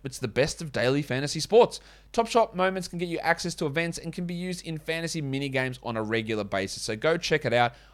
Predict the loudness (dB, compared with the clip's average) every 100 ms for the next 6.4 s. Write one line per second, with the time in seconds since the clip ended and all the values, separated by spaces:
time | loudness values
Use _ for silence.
0 | -8 4 4 4 -4 -8 -4 0 4 4
1 | 2 -2 -12 2 2 6 4 4 0 -20
2 | -20 -20 _ _ _ _ _ _ _ -20
3 | _ -10 -2 -2 0 0 0 -2 -6 -8
4 | -6 -6 -8 -14 _ _ -2 -2 0 0
5 | 0 2 2 2 4 4 4 2 4 2
6 | 2 -6 -8